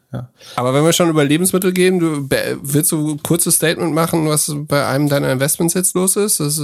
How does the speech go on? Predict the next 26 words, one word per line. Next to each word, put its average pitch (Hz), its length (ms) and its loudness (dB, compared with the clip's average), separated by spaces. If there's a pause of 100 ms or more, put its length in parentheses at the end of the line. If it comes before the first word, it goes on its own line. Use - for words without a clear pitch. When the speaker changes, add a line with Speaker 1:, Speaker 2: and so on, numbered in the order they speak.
Speaker 2:
scheint 156 280 0
irgendwie 160 640 0 (320)
schlechte 147 300 0
Presse 202 320 0
langsam 120 380 2
zu 110 160 -4
geben. 110 320 -2 (120)
Speaker 1:
Ich - 340 -4
kann 123 180 2
nicht 120 240 0
für, 110 320 2
für - 180 0
die 104 140 2
Investments, 104 560 0 (100)
äh, 113 80 -2
sprechen, 107 400 -2 (180)
aber 113 420 0 (200)
du - 80 -4
kannst 113 240 0
gern, 131 240 0
äh, 123 360 0 (220)
elaborieren, 117 560 4
was 110 140 0
du 117 160 0
andeuten 110 320 0
möchtest. 110 380 -2